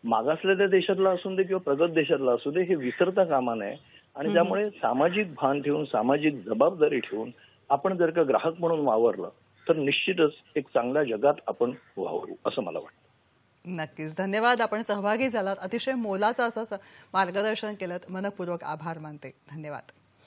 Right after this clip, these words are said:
Speaker 2: मंडळी, हे होते मुंबई ग्राहक पंचायतीचे कार्याध्यक्ष ॲडव्होकेट शिरीष देशपांडे सर. शाश्वत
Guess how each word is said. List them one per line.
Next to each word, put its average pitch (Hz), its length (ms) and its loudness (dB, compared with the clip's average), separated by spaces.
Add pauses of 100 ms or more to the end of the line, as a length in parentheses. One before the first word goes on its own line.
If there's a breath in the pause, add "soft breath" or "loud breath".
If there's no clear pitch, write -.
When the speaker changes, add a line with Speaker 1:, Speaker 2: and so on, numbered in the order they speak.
(300 loud breath)
Speaker 2:
मंडळी, 269 220 4
हे 269 180 8
होते 285 240 4
मुंबई 240 280 0
ग्राहक 233 360 0
पंचायतीचे 226 560 -2
कार्याध्यक्ष 196 600 -4
ॲडव्होकेट 190 460 -4
शिरीष 175 320 -12
देशपांडे 170 460 -10
सर. 208 160 -10 (360 soft breath)
शाश्वत 240 580 2